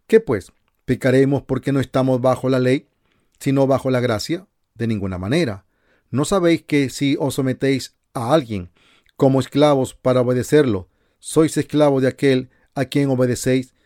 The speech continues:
sea del pecado para muerte, o sea de la obediencia para justicia? Pero gracias a Dios, que aunque erais esclavos del pecado,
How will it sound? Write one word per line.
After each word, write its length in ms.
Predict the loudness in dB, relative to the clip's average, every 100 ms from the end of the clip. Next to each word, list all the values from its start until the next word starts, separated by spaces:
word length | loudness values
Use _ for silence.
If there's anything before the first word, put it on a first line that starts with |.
| _
sea 320 | -10 2 4
del 160 | 6 4
pecado 520 | 0 0 0 0 -2
para 200 | -4 -4
muerte, 520 | -2 -2 -2 -6 -6 -10 _ _
o 100 | -10
sea 420 | -2 2 2 0 -6 _
de 140 | -2 0
la 80 | 2
obediencia 640 | 0 0 0 0 -4 -4
para 180 | -4 -4
justicia? 640 | -8 -8 -10 -8 -10 -12 _ _ _ _
Pero 240 | 0 2
gracias 460 | 4 2 2 -4 -4
a 60 | 0
Dios, 400 | 0 0 -6 _ _ _ _
que 220 | 4 4
aunque 420 | 4 0 0 0 2
erais 340 | 2 2 -2
esclavos 500 | -6 0 0 2 0
del 140 | -2
pecado, 540 | -4 -2 0 0 -4